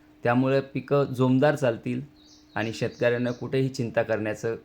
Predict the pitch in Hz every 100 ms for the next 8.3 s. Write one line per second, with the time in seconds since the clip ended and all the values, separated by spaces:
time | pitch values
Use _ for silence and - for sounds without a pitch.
0 | _ 104 104 107 107 104 113 - _ -
1 | 113 123 131 131 135 139 - _ _ -
2 | - 110 139 135 131 127 135 131 131 165
3 | 180 170 160 - 143 135 135 127 120 113
4 | 110 113 113 - 107 110 107 110 104 104
5 | 101 107 - - - - 123 131 - 170
6 | 170 165 170 165 185 185 - - _ -
7 | - 220 180 175 175 170 139 143 - 120
8 | 104 87